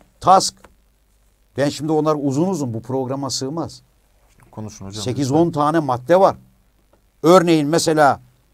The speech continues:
Speaker 1: e, task, e, kuruluş amaçlarına, e, binaen yapması gereken, mesela spor kulüpleri için hangi bir yerde lokal açmış?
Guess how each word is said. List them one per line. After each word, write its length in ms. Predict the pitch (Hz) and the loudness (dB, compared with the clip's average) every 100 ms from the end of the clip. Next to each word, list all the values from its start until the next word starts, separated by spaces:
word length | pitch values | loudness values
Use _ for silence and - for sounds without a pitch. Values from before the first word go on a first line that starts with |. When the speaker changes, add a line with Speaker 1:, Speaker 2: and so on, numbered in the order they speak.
| _ _ _ | _ _ _
Speaker 1:
e, 300 | 123 135 131 | -8 -6 -6
task, 360 | 131 165 - - _ _ _ _ _ _ _ | 2 2 2 -10 _ _ _ _ _ _ _
e, 180 | 123 127 | -10 -8
kuruluş 440 | 127 135 151 165 - | -6 -2 -2 -2 -4
amaçlarına, 1200 | 143 156 135 151 147 156 151 120 139 147 156 - - | -2 -2 -2 -2 0 -2 -6 -10 -6 -4 -4 -6 -18
e, 460 | 117 120 123 127 123 | -12 -10 -8 -8 -6
binaen 500 | 131 143 143 139 135 | -4 -2 -2 -2 -4
yapması 480 | 135 135 131 131 147 | -6 -6 -8 -8 -8
gereken, 500 | 135 127 123 120 107 _ _ _ _ | -8 -8 -8 -10 -10 _ _ _ _
mesela 360 | 131 127 135 127 | -10 -4 -2 -2
spor 380 | - - 151 127 | -4 -2 -2 -2
kulüpleri 440 | 135 139 131 131 | -8 -6 -8 -8
için 400 | 127 127 123 92 90 90 _ | -8 -8 -10 -12 -20 -20 _
hangi 580 | _ - 185 190 151 139 | _ -6 -6 -6 -8 -8
bir 120 | 123 | -8
yerde 360 | 117 117 110 110 | -8 -6 -6 -6
lokal 320 | 104 98 98 | -8 -10 -10
açmış? 480 | 90 - 78 73 _ | -12 -16 -20 -20 _